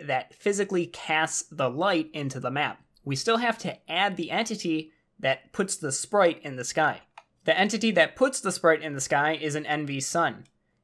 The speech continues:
If we select our light environment and just shift drag it over, open its object properties, and we change its class to an N V sun, since we've shift dragged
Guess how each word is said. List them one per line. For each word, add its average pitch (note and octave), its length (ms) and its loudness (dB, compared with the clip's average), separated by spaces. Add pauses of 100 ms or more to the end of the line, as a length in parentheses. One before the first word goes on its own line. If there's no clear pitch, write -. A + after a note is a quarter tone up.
(140)
If C#3+ 260 -6
we C#3+ 540 -2
select E3+ 440 0
our E3 140 8
light D#3+ 220 8
environment D3 560 0
and D3 120 -4
just C#3+ 200 -4
shift A#3 240 -2
drag F#3+ 240 2
it D3+ 60 2
over, C#3+ 440 2 (400)
open G3 240 4
its G3 140 0
object E3+ 340 4
properties, D3+ 680 4
and C#3+ 140 -6
we C#3+ 140 -6
change E3+ 320 -2
its D#3 120 -2
class E3 680 0
to D#3 180 -4
an C#3+ 80 -4
N D3 240 -6
V C#3 280 -6 (200)
sun, F#3 460 -2 (680)
since F3+ 360 2
we've D#3 220 2
shift C4 340 0
dragged E3+ 500 4